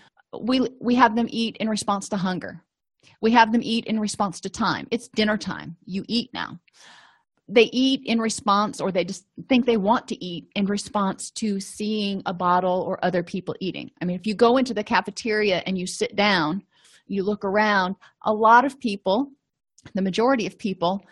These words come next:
that's a trigger for them to want to eat. Even if they're not hungry, they're like, "Other people are eating, I must eat."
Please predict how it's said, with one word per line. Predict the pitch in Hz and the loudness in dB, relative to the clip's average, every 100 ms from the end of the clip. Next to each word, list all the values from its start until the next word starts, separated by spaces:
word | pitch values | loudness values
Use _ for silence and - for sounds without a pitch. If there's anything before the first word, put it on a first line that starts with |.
| _ | _
that's | - 208 | -2 0
a | 214 | 0
trigger | - 254 220 202 | 0 0 2 0
for | 202 | -2
them | 185 190 190 | -2 -2 -2
to | 208 | -4
want | 190 190 185 | -2 -2 -2
to | - - | -6 -4
eat. | 208 147 | -4 -4
Even | - 214 233 | -6 -4 -2
if | 214 | -2
they're | 196 | -4
not | 196 180 | -4 -4
hungry, | 180 330 349 156 160 - - | 0 2 2 0 -2 -8 -6
they're | 202 | -2
like, | 180 180 | -2 0
"Other | 214 214 | -2 -2
people | 226 208 190 | -4 -4 -4
are | 180 | -2
eating, | 185 175 165 165 170 _ _ _ - | -2 -2 -4 -6 -12 _ _ _ -6
I | 170 | -4
must | 160 165 - | -2 -4 -4
eat." | 196 - - | -4 -6 -16